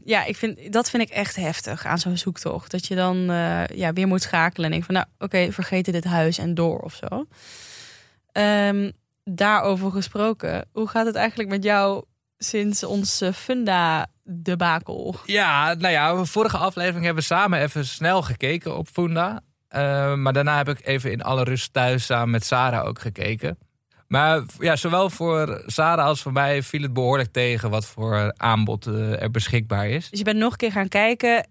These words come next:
Speaker 1: en je had, zag eigenlijk hetzelfde als wat wij toen hier, eh, zagen.
Speaker 2: Ja, ik geef toe dat ik iets te naïef was. Huizen zijn echt niet normaal duur. Het valt me echt tegen wat voor hok je kan krijgen voor een half miljoen in Amsterdam. Het is echt,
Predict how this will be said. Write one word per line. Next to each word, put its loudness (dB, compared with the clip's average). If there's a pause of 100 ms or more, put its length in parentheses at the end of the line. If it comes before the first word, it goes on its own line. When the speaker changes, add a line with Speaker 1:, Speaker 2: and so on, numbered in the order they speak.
Speaker 1:
en 0
je 0
had, 0
zag -2
eigenlijk -2
hetzelfde -2
als -4
wat -6
wij -4
toen -6
hier, -2
eh, -10
zagen. -10 (120)
Speaker 2:
Ja, 2
ik 2
geef 2
toe -2
dat 2
ik 0
iets -2
te -2
naïef 2
was. 0
Huizen 0
zijn -2 (140)
echt -4
niet 0
normaal 2
duur. 2 (440)
Het -4
valt 4
me 0
echt -4 (180)
tegen 0
wat 2
voor 0
hok 2
je -6
kan -2 (160)
krijgen 0
voor -2 (200)
een -4
half 4
miljoen 0 (340)
in 0
Amsterdam. 2
Het 0
is -4
echt, -2